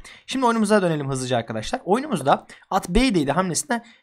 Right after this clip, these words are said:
e, fil, fil F dört oynanmıştı. Kısa roka H dört oynanmış. Carlsen H dört oynuyor. Arkadaşlar Sarana hiç böyle oralı olmadan B altıya devam ediyor. At C üç ve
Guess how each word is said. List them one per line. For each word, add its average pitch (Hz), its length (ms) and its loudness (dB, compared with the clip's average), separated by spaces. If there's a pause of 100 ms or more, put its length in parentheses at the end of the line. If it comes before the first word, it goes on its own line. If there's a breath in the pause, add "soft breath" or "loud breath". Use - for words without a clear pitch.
e, 120 480 -6
fil, 208 280 0
fil 202 140 2
F 180 140 4
dört 127 160 -2
oynanmıştı. 208 520 -2
Kısa 208 220 -2
roka 170 240 2
H - 100 -6
dört 123 140 -4
oynanmış. 104 420 -14 (200)
Carlsen 160 300 -4
H - 120 -12
dört 107 140 -12
oynuyor. 95 240 -20 (460 loud breath)
Arkadaşlar 220 360 2
Sarana 226 360 4
hiç 214 260 0
böyle 190 160 4
oralı 175 220 4
olmadan 139 400 0
B 143 140 6
altıya 120 280 0
devam 143 280 0
ediyor. 214 300 2 (540)
At 202 260 6
C 147 120 -2
üç 220 260 -2 (260)
ve 190 220 2